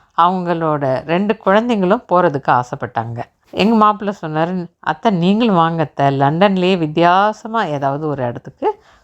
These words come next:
போயிட்டு வரலாம்" அப்படின்னு சொன்னாரு அவரு. "ஐயோ, மறுபடியும் லண்டனா?" அப்படின்னு சொல்லி நான் கேட்டேன். ஏன்னா அப்பதான் பத்து நாள் முன்னாடி தான் நானும் எங்க வீட்டுக்காரங்களும் லண்டனுக்கு போயிட்டு வந்தோம் அப்படிங்கிறதுனால நான் ரொம்ப தயங்கிட்டு இருந்தேன். "இல்ல அத்தை, குழந்தைங்க எல்லாம் வர்றதுனால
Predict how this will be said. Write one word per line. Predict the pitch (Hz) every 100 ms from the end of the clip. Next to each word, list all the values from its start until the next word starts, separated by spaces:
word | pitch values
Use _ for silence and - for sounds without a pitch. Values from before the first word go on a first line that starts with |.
| _
போயிட்டு | 180 196 170
வரலாம்" | 143 120 127 131 113
அப்படின்னு | 120 127 127 143
சொன்னாரு | 123 120 -
அவரு. | 117 110 113 - _ _ _ _
"ஐயோ, | - 180 220 202 196 214 214
மறுபடியும் | 190 185 202 208 220 208
லண்டனா?" | 170 165 160 160 180 170
அப்படின்னு | 143 151 143
சொல்லி | 147 151 151
நான் | 160 143 135
கேட்டேன். | 143 123 - 113 - _ -
ஏன்னா | 175 196 202 226 202
அப்பதான் | 165 190 185 214
பத்து | 190 185 214
நாள் | 214 233
முன்னாடி | 202 180 180 165
தான் | 170 240 269
நானும் | 202 175 175 185
எங்க | 170 156
வீட்டுக்காரங்களும் | 156 156 156 143 143 156
லண்டனுக்கு | 156 143 143 143 135
போயிட்டு | 135 139 135
வந்தோம் |
அப்படிங்கிறதுனால | 120 113 120 117 120 120 113 117 113 113 180 359 _ _ _
நான் | - 190
ரொம்ப | 190 185 190
தயங்கிட்டு | 170 156 160 160 143
இருந்தேன். | 113 123 123 - _ -
"இல்ல | 170 190
அத்தை, | 185 - 143 143 - -
குழந்தைங்க | 147 175 196 185
எல்லாம் | 160 160 165
வர்றதுனால | 147 143 147 135 117 139 214